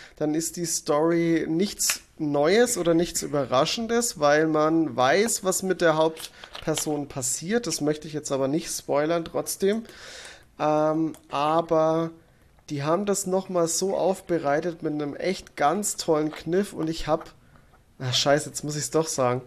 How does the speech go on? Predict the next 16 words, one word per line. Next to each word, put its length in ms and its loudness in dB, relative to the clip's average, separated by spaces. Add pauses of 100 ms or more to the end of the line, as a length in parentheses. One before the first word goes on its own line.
(1120)
Nee, 200 8
ich's, 360 -2 (720)
also 260 4
ich 60 0
sag 200 6
mal, 220 4
die 140 -2
spielerischen 960 0
Mechaniken, 720 -2
die 140 -6
die 220 -2
eingebaut 640 2
haben 180 2
mit 160 -2
dem 100 -10
Kampfsystem, 840 -2